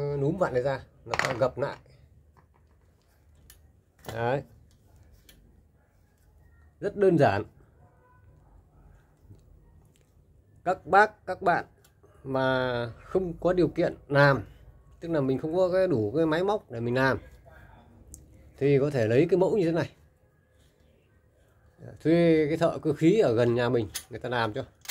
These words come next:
thì nó cũng sẽ rẻ đi được một phần. Đây, bây giờ là gấp nó lại. Và hai cái chân ngang này ta rút ra phát là xong.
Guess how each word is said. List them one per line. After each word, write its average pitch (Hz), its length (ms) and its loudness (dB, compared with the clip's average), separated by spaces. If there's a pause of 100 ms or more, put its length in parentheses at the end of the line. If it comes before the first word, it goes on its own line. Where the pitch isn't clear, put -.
(1600)
thì 127 320 0
nó 139 160 4
cũng 165 140 -4
sẽ 170 160 -4
rẻ 110 240 0
đi 143 120 -2
được 127 180 -4
một 113 140 -6
phần. 120 140 -6 (1700)
Đây, 131 220 -2 (180)
bây 120 100 -12
giờ 120 160 -2
là 110 380 -4 (1200)
gấp 160 180 -2
nó 147 60 -4
lại. 135 160 -6 (2000)
Và 120 180 -4
hai 143 220 2
cái 165 140 -4
chân 156 200 -4
ngang 156 220 2
này 139 120 0
ta 147 100 -2
rút 208 220 -4
ra 151 220 -2
phát 175 160 -6
là 127 100 -4
xong. 135 200 -10